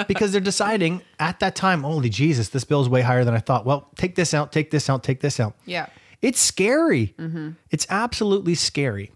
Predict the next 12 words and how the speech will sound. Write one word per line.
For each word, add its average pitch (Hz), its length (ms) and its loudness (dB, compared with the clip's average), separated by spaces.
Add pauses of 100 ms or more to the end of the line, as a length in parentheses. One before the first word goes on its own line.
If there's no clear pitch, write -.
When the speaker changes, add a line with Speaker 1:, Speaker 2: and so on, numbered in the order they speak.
Speaker 2:
So 170 240 2
that's 190 300 0
my 190 100 2
rant 139 300 0
for, 127 300 0
for - 160 0
this 120 300 2
week 117 300 2
is 127 140 -6
I 160 80 0
cannot 180 540 0
understand 151 720 0